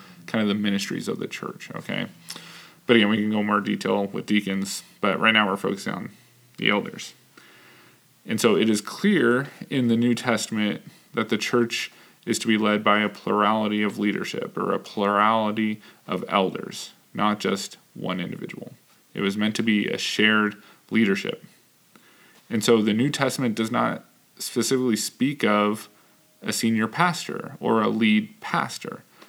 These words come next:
but rather it just speaks of elders or leaders or overseers or pastors kind of a thing, right? Not just a specific senior pastor.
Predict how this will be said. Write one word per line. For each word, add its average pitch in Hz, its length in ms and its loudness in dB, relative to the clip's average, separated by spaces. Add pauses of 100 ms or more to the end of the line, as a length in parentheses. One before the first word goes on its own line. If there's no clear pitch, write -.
(160)
but 110 120 2
rather 113 400 2
it 110 180 -2
just 113 180 -2
speaks - 360 -4
of 104 300 0 (460)
elders 107 640 0 (300)
or 98 160 -2
leaders 104 560 2
or 92 180 -2
overseers 101 760 -4
or 101 80 -8
pastors - 460 -6
kind - 140 -10
of 50 60 -8
a - 40 -8
thing, - 240 -12
right? 101 260 -4
Not 101 240 -2
just - 340 -6
a - 80 -6
specific - 800 -6 (380)
senior 104 500 -2
pastor. - 680 -10